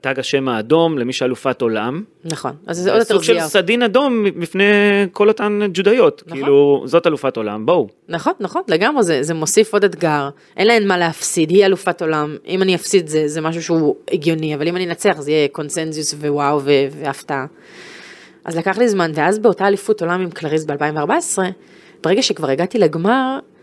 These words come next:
Speaker 2: אמרתי, "וואו, אחרי, אחרי השנה הזאת, זה, זה וואו". שני אמר לי, "תקשיב, הקרב הולך להיות קשה, והיא הולכת להיות עוד יותר אגרסיבית, ואת חייבת להיות מוכנה", ועשיתי את כל הטעויות <laughs> שיכולתי לעשות עם קלריס, הכל.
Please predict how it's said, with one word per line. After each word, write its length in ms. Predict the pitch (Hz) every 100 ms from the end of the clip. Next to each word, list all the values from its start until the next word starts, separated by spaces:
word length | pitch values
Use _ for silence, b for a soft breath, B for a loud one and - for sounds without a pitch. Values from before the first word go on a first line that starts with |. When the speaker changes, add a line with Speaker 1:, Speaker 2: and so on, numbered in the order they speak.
| b b -
Speaker 2:
אמרתי, 280 | 147 175 156
"וואו, 200 | 147 135
אחרי, 260 | 127 160 175 160 -
אחרי 260 | - 160
השנה 520 | 196 208 160 135 147 165
הזאת, 460 | 208 269 269 - -
זה, 300 | - - -
זה 260 | - 147 151
וואו". 300 | 151 131 143 - B B B
שני 240 | - 175 190
אמר 140 | 196
לי, 80 | 170
"תקשיב, 240 | - 196
הקרב 200 | 156 147
הולך 160 | 151 170
להיות 100 | 175
קשה, 240 | 185 -
והיא 400 | 175 - - -
הולכת 180 | 131 -
להיות 120 | 143
עוד 140 | - 160
יותר 240 | 180 196
אגרסיבית, 540 | 190 180 - 170 160 156
ואת 140 | -
חייבת 200 | 147 135
להיות 120 | 160
מוכנה", 300 | 185 - 175 - 156
ועשיתי 340 | 156 220 233
את 120 | 202
כל 240 | - 370 349
הטעויות 500 | 247 202 208 - - -
<laughs> 80 | 214
שיכולתי 580 | - 226 - 262 233
לעשות 260 | 180 180 185
עם 100 | 175
קלריס, 320 | 156 139 - -
הכל. 300 | - 175